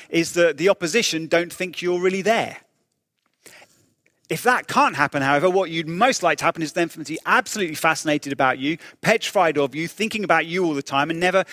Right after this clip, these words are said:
think about themselves and their own tactics and their own part to play in the conflict. And so Lewis says either of those extremes are really unhelpful.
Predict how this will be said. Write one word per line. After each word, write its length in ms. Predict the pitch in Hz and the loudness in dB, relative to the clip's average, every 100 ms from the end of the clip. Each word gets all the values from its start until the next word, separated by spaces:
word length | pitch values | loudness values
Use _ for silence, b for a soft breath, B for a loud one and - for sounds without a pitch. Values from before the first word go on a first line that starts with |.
| B | B
think 180 | - 185 | -4 -2
about 220 | 175 170 | 2 2
themselves 420 | 156 156 170 165 170 | 0 -2 2 2 2
and 80 | |
their 140 | 160 160 | 2 2
own 160 | 156 | 2
tactics 580 | 156 156 151 - 147 - - B B | 2 0 0 -2 -6 -8 -14 B B
and 160 | 147 | 0
their 140 | 156 156 | 2 2
own 160 | 156 | 0
part 280 | - 165 151 | 0 0 0
to 80 | - | -4
play 320 | - 156 151 - B | 0 2 2 -2 B
in 120 | - 147 | -6 -4
the 80 | |
conflict. 680 | 147 185 170 131 117 - - _ B B | -2 -4 -4 -8 -10 -14 -20 _ B B
And 100 | 143 | 0
so 80 | 180 | 2
Lewis 300 | 185 214 196 | 4 4 2
says 260 | - 190 - _ | 2 2 0 _
either 380 | 185 233 254 220 | 2 4 4 2
of 80 | 196 | 4
those 240 | 208 202 | 4 2
extremes 480 | 190 - - 175 147 | -2 -2 0 0 0
are 80 | 151 | 0
really 200 | 160 151 | 0 0
unhelpful. 600 | 147 131 123 - - | 0 0 -2 -4 -18